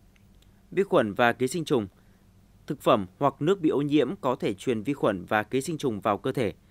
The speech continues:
Tiêu chảy do độc tố vi khuẩn, Vibrocholes, E. coli, Clostridium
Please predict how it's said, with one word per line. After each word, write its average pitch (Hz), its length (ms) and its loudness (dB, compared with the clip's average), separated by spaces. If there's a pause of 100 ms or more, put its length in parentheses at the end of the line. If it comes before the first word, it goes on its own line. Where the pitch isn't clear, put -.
(460)
Tiêu 160 120 2
chảy 107 260 0
do 135 240 2
độc 123 220 0
tố 117 120 2
vi 143 120 -6
khuẩn, 113 300 0 (480)
Vibrocholes, 135 1000 0 (340)
E. 139 140 -2
coli, 143 400 2 (600)
Clostridium 131 680 0